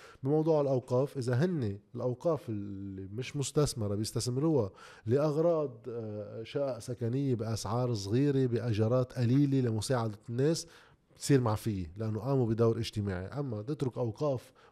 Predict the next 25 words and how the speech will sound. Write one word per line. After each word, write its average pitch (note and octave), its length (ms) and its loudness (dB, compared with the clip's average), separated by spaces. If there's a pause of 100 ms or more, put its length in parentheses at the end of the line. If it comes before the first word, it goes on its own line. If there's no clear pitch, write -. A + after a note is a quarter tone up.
ونصير A#2+ 260 -4
نشتغل C3 340 -2
فيهم C#3 280 -2
بزنس، C3 440 -2
لا، D3 140 -4 (160)
بيدفعوا B2 300 0
ضريبة B2 320 0
مثلهم C3 380 -4
بقية C3 260 0
الناس. A#2+ 420 -2 (420)
وهذا E3 200 2
الشيء E3+ 240 -2
نفسه E3 260 -2
بينطبق C3+ 400 0
على B2 160 2
المؤسسات B2+ 720 -2
التعليمية B2 800 0 (840)
والطبية A2 1300 0
وغيرها A2+ 600 4 (300)
للمؤسسات B2 1900 0
الدينية A#2+ 500 -2
بالبلد، G2+ 540 0 (300)
يا F3 160 10
بتقوم D#3 400 -2
بمهامها A2+ 640 -4